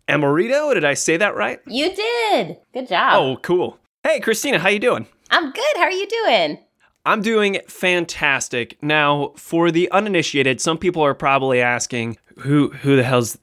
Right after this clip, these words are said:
Speaker 1: this Christina person?"
Speaker 2: I'm sure most people are asking, "Who the <laughs> hell is this Christina person?"
Speaker 1: I don't think you're s-, giving yourself enough credit, 'cause you're growing.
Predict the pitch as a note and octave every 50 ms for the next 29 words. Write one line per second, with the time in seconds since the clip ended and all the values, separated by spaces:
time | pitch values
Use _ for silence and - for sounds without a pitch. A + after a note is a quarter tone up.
0 | _ - B2 G#2+ - - - - A2+ - - - C3 B2+ A2 - - A#2 G#2+ -
1 | - A#2 G#2+ G#2+ - A3+ A#3 A3+ A#3 A3+ - - C#4+ C#4 B3 G3+ F#3+ F#3 F#3 F3+
2 | G3+ G#3 G3+ - - - - D3+ C#3+ - C3 A#2+ A#2+ B2+ B2 A2+ A#2+ - - -
3 | C3 A#2 A#2+ C#3 F3 D3+ C3+ D3+ G3 - A3+ A3 E4+ - - A3 F3 - - -
4 | - E3 - E3 C#3+ C#3 C3 - - A#2+ A2+ - - - A#2 C3 D#3 - C#3 G3+
5 | D4+ D#4+ B3 G3+ F#3+ E3 D#3+ C#3+ - - - C#3+ D#3+ C#3+ D3+ C#3 C3 - D#3 B2
6 | - C3+ C3 A#2+ - - - D#3 F3+ F#3 C#3+ A2+ - - - - C3+ B2+ B2 A#2+
7 | A#2 A#2 G#2+ - C#3+ D3 A3 A3 D3 C3+ D3 D3+ D#3+ D#3+ C#3 A2 F#2+ -